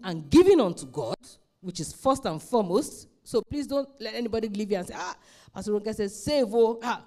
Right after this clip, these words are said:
every penny must be saved. Me, eh, I'm saving for my rainy day." If you build for yourself without God, is what?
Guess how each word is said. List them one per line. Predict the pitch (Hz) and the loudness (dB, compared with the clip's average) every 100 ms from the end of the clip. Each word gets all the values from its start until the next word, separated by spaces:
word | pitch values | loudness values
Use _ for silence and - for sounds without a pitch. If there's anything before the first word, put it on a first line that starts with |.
| _ - | _ 0
every | 294 277 302 | 0 0 0
penny | 294 262 247 | 2 4 4
must | 202 180 | 2 0
be | 196 | -4
saved. | 254 190 170 | 0 0 2
Me, | 262 | -2
eh, | 269 254 349 - | 0 -2 -2 -2
I'm | 208 | -4
saving | 294 285 302 | 0 0 0
for | 226 | 0
my | 190 | 2
rainy | 208 226 | 2 2
day." | 214 - - - - - | 0 -2 -12 -20 -20 -6
If | 277 269 - | -2 -2 0
you | 277 | 0
build | 185 330 415 466 415 | 6 6 8 6 6
for | 262 | 2
yourself | 208 185 220 254 220 | 2 2 2 0 0
without | 196 202 214 180 | 0 0 0 -2
God, | 160 165 | -4 -4
is | 190 180 | -2 4
what? | 285 - - | 4 2 -8